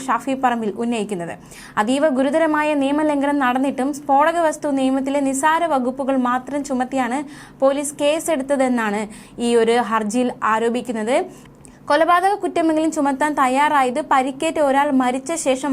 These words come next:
മാത്രമാണ് എന്നും ഹർജിയിൽ ചൂണ്ടിക്കാണിച്ചിട്ടുണ്ട്. അന്വേഷണത്തിൽ രാഷ്ട്രീയ ഇടപെടൽ ഉണ്ടായി എന്നതിന്റെ സൂചനയാണിതെന്നും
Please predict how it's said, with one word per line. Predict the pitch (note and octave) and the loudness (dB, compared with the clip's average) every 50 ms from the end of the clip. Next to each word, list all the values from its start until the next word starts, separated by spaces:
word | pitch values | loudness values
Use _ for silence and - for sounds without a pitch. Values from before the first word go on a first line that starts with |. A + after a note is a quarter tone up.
| B3+ | 0
മാത്രമാണ് | A#3 A#3+ C4 B3+ - C#4+ C#4 C#4 C4+ C4 A#3+ A3+ G#3 | 0 0 -2 -2 -2 -2 0 0 -2 -2 -2 -4 -4
എന്നും | G3+ A3 C4 C#4+ C4+ - - - - - | -4 -4 -4 -6 -6 -12 -16 -18 -10 0
ഹർജിയിൽ | B3+ B3 A#3+ A#3 G#3+ B3 B3 A#3 A3 - | 0 0 0 2 0 0 0 0 -2 -2
ചൂണ്ടിക്കാണിച്ചിട്ടുണ്ട്. | A#3+ A3+ A3 A3+ A3 A3 G3 F#3+ F#3+ F#3+ - G3+ F3+ E3 D#3+ - - - - - - - - | -4 -2 -2 -2 -2 -2 -2 -4 -4 -8 -8 -6 -6 -6 -8 -10 -12 -16 -20 -20 -8 -4 -2
അന്വേഷണത്തിൽ | A3+ B3+ C4 C4 C4+ C#4+ C4+ - C#4+ D#4+ C4 | 0 2 2 0 0 -2 -4 -4 -2 0 2
രാഷ്ട്രീയ | B3+ A#3+ C4 C4 - - - D#4 D4+ C#4+ | 2 2 2 0 -4 -4 -2 -2 0 0
ഇടപെടൽ | C#4 D4+ C#4 C#4 C#4+ C4+ B3+ | 0 0 0 0 2 2 2
ഉണ്ടായി | B3 B3 B3+ C4+ C#4 C#4+ D4 C#4+ | 2 2 2 2 2 2 0 0
എന്നതിന്റെ | C4 B3+ A#3+ C4 C4 C#4+ C4+ C4+ | 0 0 0 0 0 0 0 -2
സൂചനയാണിതെന്നും | D4 C4 C4 C#4+ C#4 D#4+ E4 E4 D#4+ D4 C4+ B3+ B3 A#3+ A3 A#3 A3+ A3 A#3 C4+ | -2 0 0 0 2 2 2 2 2 2 0 0 -2 -2 -2 -4 -4 -4 -4 -4